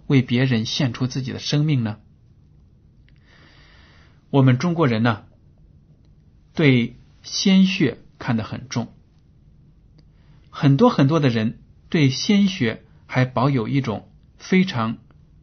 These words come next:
保守的观念，认为呢，流血是不好的事情。所以呢，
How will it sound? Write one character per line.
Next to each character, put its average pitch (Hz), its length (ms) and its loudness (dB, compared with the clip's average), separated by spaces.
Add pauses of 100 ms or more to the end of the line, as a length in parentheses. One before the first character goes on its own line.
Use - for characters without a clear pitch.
保 131 260 -2
守 113 220 -4
的 101 300 -10 (320)
观 110 240 -6
念， 113 260 -6 (280)
认 190 200 0
为 160 120 2
呢， 127 220 2 (200)
流 131 380 2
血 120 440 -2 (400)
是 - 200 -6
不 - 160 -6
好 98 180 -10
的 - 80 -14
事 - 180 -8
情。 117 200 -10 (1120)
所 156 240 2
以 151 80 4
呢， 135 240 4